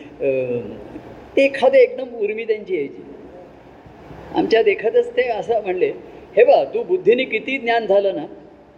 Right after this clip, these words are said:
तू बुद्धीने माझं अंतःकरण नाही जाणू शकणार. तू किती अभ्यास कर, माझ्या ग्रंथांचा कर." आणि महाराजांचा मी काही अभ्यास नाही केला, त्यांच्या व्यक्तिमत्वाचा ध्यासच लागायचा मला. असं एक या ह्याच्या,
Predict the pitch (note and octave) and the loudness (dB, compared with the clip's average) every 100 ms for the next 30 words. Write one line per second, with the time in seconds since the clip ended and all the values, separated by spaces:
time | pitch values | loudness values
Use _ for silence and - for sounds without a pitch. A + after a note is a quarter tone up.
0 | - _ _ _ - - - - C4+ A#3+ | -20 _ _ _ -20 -20 -20 -4 0 2
1 | F3 E3+ G#3+ A#3+ G#3+ F#3 G3 F3+ F#3+ - | 2 4 2 2 -2 -2 -2 -2 -4 0
2 | G3+ G3 F#3+ D3+ A#2+ A2+ G#2+ F#2 - - | -2 -2 -2 0 -2 -4 -12 -16 -20 -20
3 | - - - - - - - - - - | -20 -20 -20 -20 -20 -20 -20 -20 -20 -20
4 | - - - - - - - - - - | -20 -18 -16 -14 -14 -16 -16 -16 -16 -10
5 | - A#3+ A#3+ C4+ A3 - F3+ F3+ - F3+ | -4 0 2 4 4 4 0 -2 0 2
6 | D#3+ - - - - - D3+ D#3+ C#3+ C#3 | 2 0 -12 -20 -20 -6 -4 -2 -2 -4
7 | D3+ C#3+ C#3+ C#3+ C3+ C3+ C3+ B2 - - | -4 -4 -4 0 0 0 -4 -6 -12 -16
8 | - - B2+ C#3+ F#3 B3+ D4 C#4 C#4 D4 | -12 -4 0 2 4 4 4 2 2 -2
9 | B3 - E3+ B3+ B3+ G#3+ C#3+ A#2+ C#3+ F3 | -4 0 2 2 0 -2 -2 -2 -2 0
10 | G3 D3 - A3 A3+ A3+ A3+ A#3 - D3 | 2 0 -2 -6 0 2 4 2 -2 -4
11 | - A#3 F3 C#3 B2 A#2+ A#2 A2+ C#3 A3+ | 0 0 4 2 2 -4 -8 -4 2 2
12 | B3 - - - - - - D3 D#3 C#3 | 2 -2 -16 -18 -20 -20 -14 0 2 2
13 | C3+ B2 | 0 -4